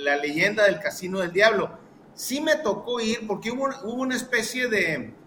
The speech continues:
de reconstrucción del área. Parece ser que el lugar se quemó, cayó en desuso, el General Rodríguez se fue. Esa alberca, por ejemplo, que ustedes ven ahí, a mí me tocó de niño asistir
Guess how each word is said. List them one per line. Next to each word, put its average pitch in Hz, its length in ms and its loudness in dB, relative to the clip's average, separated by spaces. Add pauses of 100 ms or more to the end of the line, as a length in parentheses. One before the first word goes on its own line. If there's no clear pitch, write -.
(120)
de 180 80 2
reconstrucción 190 880 -2
del 190 160 2
área. 170 200 0
Parece 226 280 -4
ser 269 140 -6
que 285 80 -8
el 254 60 -4
lugar 202 220 0
se 226 180 -8
quemó, 190 580 -2
cayó 175 560 0
en 175 140 -4
desuso, 190 840 -4 (340)
el 160 120 -4
General 185 380 2
Rodríguez 190 460 2
se 127 120 -4
fue. 220 520 0
Esa 226 220 -2
alberca, 233 460 -2
por 185 80 -8
ejemplo, 208 260 -6
que 160 60 -14
ustedes 208 320 -2
ven 202 120 -2
ahí, 214 400 0
a 160 60 -2
mí 185 120 -2
me 220 100 -4
tocó 196 680 0
de 151 140 -6
niño 180 320 -6
asistir 190 600 -4